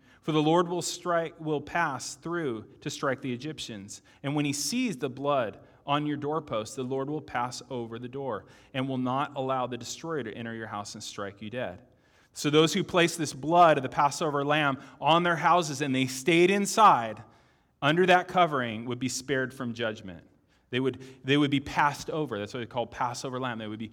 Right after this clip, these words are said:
passed over for judgment. No matter how bad they, badly they had sinned against the Lord, if they just were under that covering of blood, they'd be safe. And now you can see why the spies would give her this sign, right? She wants a sign of deliverance,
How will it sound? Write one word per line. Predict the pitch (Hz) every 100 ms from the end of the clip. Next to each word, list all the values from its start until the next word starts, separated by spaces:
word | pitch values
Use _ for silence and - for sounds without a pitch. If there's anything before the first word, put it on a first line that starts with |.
| -
passed | - 151 135 - -
over | 135 135 123
for | 107 120
judgment. | 107 113 107 98 92 - -
No | 156
matter | 160 160 147
how | - - 165 180
bad | 156 170 143 110
they, | 117 -
badly | - 151 160 151
they | 123 113
had | 113
sinned | - 143
against | 143 143 143
the | 147
Lord, | 139 139 120
if | 127
they | - 110
just | 123 127 - -
were | 143 156 -
under | 165 170 170
that | 156 139
covering | - 156 147 143
of | 135
blood, | 123 127 113
they'd | 107
be | 104
safe. | 104 113 95 85 _ - -
And | 143
now | 180
you | 320
can | 277
see | 226 - 180
why | 165
the | 151
spies | 151 - 170 170 165
would | 185
give | 131 139
her | 147 135
this | 131 131
sign, | - 202 233 123
right? | 104 113 143 170
She | 170
wants | 180 190
a |
sign | - 202 185 202
of |
deliverance, | 190 208 185 131